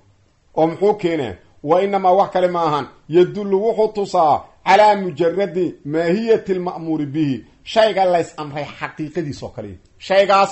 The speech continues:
in lagaa doonaayo uu tusaa. Ma haddee lagaa doonaa? Ma dibaad u dhigi kartaa? Maba ka hadlaya yidhi amarku. Calaamado kale loo fiiriyaa yidhahdeen.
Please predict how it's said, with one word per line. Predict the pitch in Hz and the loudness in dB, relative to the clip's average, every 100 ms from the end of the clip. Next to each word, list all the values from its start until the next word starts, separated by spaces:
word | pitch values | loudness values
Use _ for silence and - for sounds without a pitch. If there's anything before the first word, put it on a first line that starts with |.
| 208 | -2
in | 202 | 0
lagaa | 190 208 196 | 2 2 0
doonaayo | 147 196 202 202 202 208 208 208 | 2 0 2 2 2 2 -4 -4
uu | 147 | -14
tusaa. | 135 147 - 123 - _ _ _ _ _ - | -14 -16 -18 -20 -20 _ _ _ _ _ -8
Ma | 170 | -4
haddee | 214 262 170 196 | 0 0 2 2
lagaa | 185 185 180 | 4 2 0
doonaa? | 165 170 139 101 - _ 160 | -2 -4 -6 -10 -16 _ -4
Ma | 185 | -2
dibaad | 160 269 247 185 | -2 2 2 2
u | 196 | -10
dhigi | 202 202 | -6 -6
kartaa? | 175 156 - 127 | -4 -4 -2 -2
Maba | 110 190 180 | 0 0 -2
ka | 170 | -6
hadlaya | 175 156 143 | -8 -6 -6
yidhi | 135 | -6
amarku. | 131 113 - - | -8 -12 -12 -4
Calaamado | 160 165 170 185 | 2 2 2 -2
kale | 147 135 | -2 -2
loo | 131 | -2
fiiriyaa | 131 113 104 98 | -4 -8 -10 -10
yidhahdeen. | 90 85 | -12 -16